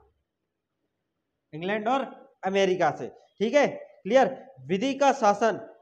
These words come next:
पूछा जाता है, rule of law, विधि का शासन किसका है?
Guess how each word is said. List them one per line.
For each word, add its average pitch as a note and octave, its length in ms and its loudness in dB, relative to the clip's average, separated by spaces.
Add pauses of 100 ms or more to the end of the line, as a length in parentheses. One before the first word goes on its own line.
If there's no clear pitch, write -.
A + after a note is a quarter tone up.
(1040)
पूछा G#3+ 220 -2
जाता A3 340 0
है, C#3 100 -4 (200)
rule A3 280 -4
of B3 320 -2
law, G#3 500 -2
विधि G#3 240 -6
का A#3+ 180 -4
शासन G#3 400 -8
किसका G3 300 -6
है? G3+ 260 -6